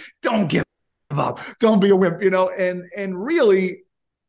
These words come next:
I shouldn't have looked at pivoting as quitting. That's not quitting. It's just, we're being smart and we're switching our model, right? And so we definitely hung on to that too long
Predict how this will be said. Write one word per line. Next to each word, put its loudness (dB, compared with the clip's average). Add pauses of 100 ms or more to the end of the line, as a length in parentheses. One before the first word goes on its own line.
(160)
I -4
shouldn't -2
have 0
looked 2
at -4
pivoting 0
as -4
quitting. -2
That's -6
not -4
quitting. 0
It's -2
just, -4 (280)
we're -2
being 0
smart -2
and -2
we're 0
switching -4
our -2
model, -6
right? -4 (440)
And -2
so 0
we 2
definitely -2
hung -2
on -2
to -6
that -4
too -4
long -2